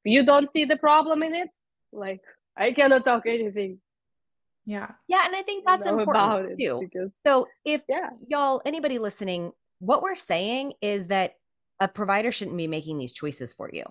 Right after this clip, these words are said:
Speaker 3: If
Speaker 1: Yeah.
Speaker 3: you feel that you need an induction at thirty-nine weeks for a suspected big baby
Speaker 1: Yeah.
Speaker 3: because you have a gut intuition that something is wrong,
Speaker 1: Yeah.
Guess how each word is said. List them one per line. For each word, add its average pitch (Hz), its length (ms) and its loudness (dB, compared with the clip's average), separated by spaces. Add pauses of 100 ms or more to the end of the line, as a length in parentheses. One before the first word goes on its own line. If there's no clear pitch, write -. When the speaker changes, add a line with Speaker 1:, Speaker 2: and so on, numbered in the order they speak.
(580)
Speaker 3:
If 233 100 0
Speaker 1:
Yeah. 180 160 -8
Speaker 3:
you 262 520 -4 (200)
feel 339 300 -2
that 294 160 -2
you 170 340 -4
need 311 360 -8 (200)
an 294 500 -2 (340)
induction 285 540 -2
at - 140 -4
thirty-nine 277 440 -4
weeks 262 280 -10
for 277 120 -2
a 269 40 -2
suspected 262 500 -6
big 254 160 -4
baby 247 240 -2
Speaker 1:
Yeah. 269 40 -8
Speaker 3:
because 170 400 -8
you 208 220 -4
have 294 180 -2
a 285 60 0
gut 277 200 0
intuition 285 720 -6
that 220 140 -4
something 254 340 -4
is 240 140 -4
wrong, 240 260 4
Speaker 1:
Yeah. - 60 -8